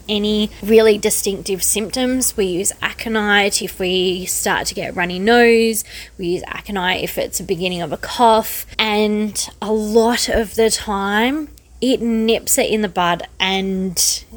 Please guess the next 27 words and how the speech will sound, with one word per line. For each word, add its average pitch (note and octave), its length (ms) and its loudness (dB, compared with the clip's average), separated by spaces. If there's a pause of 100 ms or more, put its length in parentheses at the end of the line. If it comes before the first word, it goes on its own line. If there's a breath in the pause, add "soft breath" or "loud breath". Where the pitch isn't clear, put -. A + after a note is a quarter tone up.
(140)
it's - 340 0
just, - 760 0
it - 420 -14
finishes B3+ 680 2
stuff G3 400 -2
before F#3 340 -2
it C#3+ 80 0
even F3 380 -4
begins. F3+ 720 -6 (500 loud breath)
And G3 200 -2
aconite G3 540 -2
is G3+ 160 -2
my F#3 180 -2
favourite. F#3 560 2
I E3 80 0
keep F3+ 300 -6
it F3+ 160 -4
in F#3+ 100 -6
the F#3 60 -4
nappy F#3 340 -2
bag. E3 380 -2
I F3+ 120 -4
keep - 280 -8
one F3+ 140 -6
in G3 100 -4
the A3 80 -4
car. F#3+ 640 2